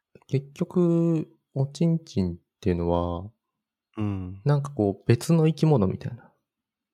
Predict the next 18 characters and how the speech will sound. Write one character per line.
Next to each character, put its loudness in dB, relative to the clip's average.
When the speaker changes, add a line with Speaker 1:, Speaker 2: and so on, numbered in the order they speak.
Speaker 2:
う -2
ん。 -4
Speaker 1:
そ -2
ん 2
な 0
感 0
じ 0
し -4
ま 0
せ -2
ん -4
か？ -16
Speaker 2:
ま 2
あ、 0
確 0
か -4
に -8
ね。 -6